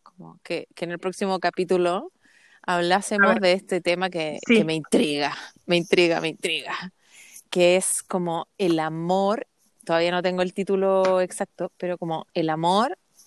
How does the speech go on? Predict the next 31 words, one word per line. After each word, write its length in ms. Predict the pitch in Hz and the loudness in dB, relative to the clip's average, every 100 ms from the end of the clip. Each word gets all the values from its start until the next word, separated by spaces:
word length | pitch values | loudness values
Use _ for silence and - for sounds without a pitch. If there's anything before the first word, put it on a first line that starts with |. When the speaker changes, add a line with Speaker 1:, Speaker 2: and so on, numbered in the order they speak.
| _ _ _ _ _ _ _ _ - | _ _ _ _ _ _ _ _ -2
Speaker 1:
el 180 | 214 220 | 2 6
nuevo, 420 | 220 226 240 247 - | 6 6 6 4 4
el 240 | 185 185 | 2 4
nuevo 400 | 190 220 226 240 | 4 4 4 2
amor, 260 | 214 196 185 | 2 2 0
en 120 | 180 175 | -2 0
el, 280 | 180 185 _ _ | 0 -2 _ _
el 160 | 180 170 | -2 2
amor 340 | 185 262 302 208 | 4 4 2 0
en 100 | 202 | -4
el 180 | 190 | -4
nuevo 300 | 190 220 262 | -2 -2 -4
paradigma, 720 | 254 240 202 190 175 160 156 - _ _ _ - | -2 -2 0 -2 -4 -10 -16 -20 _ _ _ -6
el 160 | 185 180 | -2 -2
amor, 460 | 185 226 262 285 _ _ - | 0 0 0 -2 _ _ -8
a 100 | 165 | -4
ver, 200 | 160 160 _ - | -2 -4 _ -8
eh, 460 | 175 160 160 160 156 | -6 -4 -6 -8 -10
como 540 | - 165 160 156 151 - _ - - | -8 -6 -4 -4 -6 -10 _ -20 -10
fuera 520 | - 226 233 254 269 | 2 4 4 2 0
de 100 | 185 | -4
esto 180 | 196 - | -6 -10
que, 280 | - 196 - _ | -6 -6 -6 _
de, 320 | 170 175 170 - | -6 -4 -4 -4
de 220 | 175 190 | 0 0
la 160 | 180 | 0
norma 500 | 185 208 226 233 240 - | 0 0 -2 -2 -4 -2
heteropatriarcal 1200 | 196 202 208 208 202 208 185 - 170 165 165 170 _ 254 | -4 -2 -4 -4 -4 -2 -2 -2 -6 -4 -4 -6 _ 6
Speaker 2:
Ah, 500 | 277 294 190 196 208 | 6 6 4 4 2
Speaker 1:
religiosa. 840 | 208 202 185 - - 370 359 349 339 | 0 0 -2 -4 -4 -2 2 2 4
Speaker 2:
sí. 320 | 311 277 | 4 4